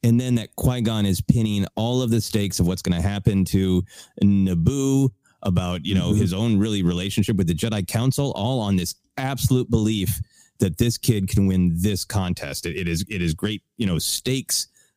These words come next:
Speaker 1: building, and, and it's heightened so well by Shmi being so worried for him
Speaker 2: Mm.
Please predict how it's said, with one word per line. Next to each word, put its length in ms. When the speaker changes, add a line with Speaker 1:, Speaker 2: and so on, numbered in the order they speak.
Speaker 1:
building, 560
and, 200
and 200
it's 140
heightened 420
so 140
well 240
by 160
Shmi 320
being 200
so 220
worried 480
for 180
him 300
Speaker 2:
Mm. 180